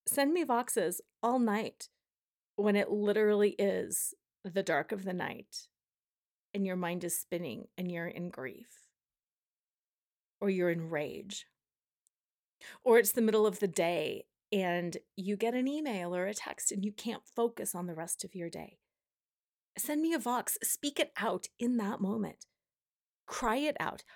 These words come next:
I don't even care if those no, if there are no words. Let it come out and let yourself be heard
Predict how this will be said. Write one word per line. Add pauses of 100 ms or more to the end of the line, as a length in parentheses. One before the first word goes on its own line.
(240)
I
don't
even
care
if
those
no,
if
there
are
no
words. (1200)
Let
it
come
out
and
let
yourself
be (140)
heard